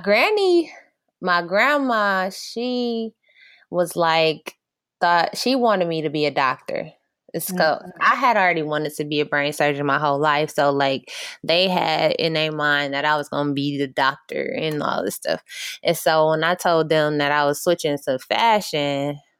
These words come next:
Speaker 1: like, my grandmother was really, she was just really mad about it. She was like, "Fashion, like, you not gonna make no money being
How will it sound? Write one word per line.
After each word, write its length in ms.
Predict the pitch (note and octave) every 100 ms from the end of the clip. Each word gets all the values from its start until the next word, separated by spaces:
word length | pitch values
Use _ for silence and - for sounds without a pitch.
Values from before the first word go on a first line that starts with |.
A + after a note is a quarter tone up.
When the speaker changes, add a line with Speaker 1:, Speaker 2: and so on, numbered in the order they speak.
| _ _
Speaker 1:
like, 280 | D3+ C#3+ C#3+
my 180 | D3+ F3+
grandmother 760 | E3+ E3 D#3+ D3+ D#3 - D3+ -
was 200 | - -
really, 440 | C3+ D3 D#3 D#3 -
she 160 | B3+
was 160 | A3+ D3+
just 160 | C3+
really 220 | C3+ C#3 C#3
mad 280 | C3+ C#3
about 300 | C#3 C#3+ C3+
it. 60 | C3
She 140 | - D#3+
was 120 | C#3+
like, 180 | - - _
"Fashion, 560 | D3 E3 E3 - D#3 D3
like, 280 | B2+ B2+ - - - - -
you 180 | E3 A#3
not 180 | B3 G#3+
gonna 140 | G#3+
make 140 | A3 G3+
no 160 | G#3+
money 260 | G3+ G#3 G#3+
being 460 | G3 G3+ G3 A3